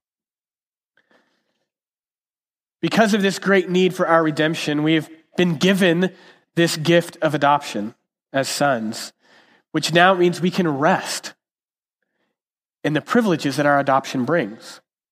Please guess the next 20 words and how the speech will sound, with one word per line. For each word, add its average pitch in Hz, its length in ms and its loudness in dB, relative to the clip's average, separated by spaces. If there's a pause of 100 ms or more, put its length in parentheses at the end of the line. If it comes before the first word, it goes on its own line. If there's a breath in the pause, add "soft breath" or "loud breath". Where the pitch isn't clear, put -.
(220)
Paul 208 240 6
outlines 175 640 2
for 170 200 0
us 160 180 -2
two 214 260 -2
privileges 156 760 0 (1160 loud breath)
of 160 300 4
what 190 120 4
it 185 100 0
means 185 340 2
to - 100 -8
be 160 140 4
adopted 151 600 0
as 135 200 0
sons 135 680 0
in 139 140 -4
these 135 160 -2
last 139 320 2
two 135 160 -2
verses. 120 560 -6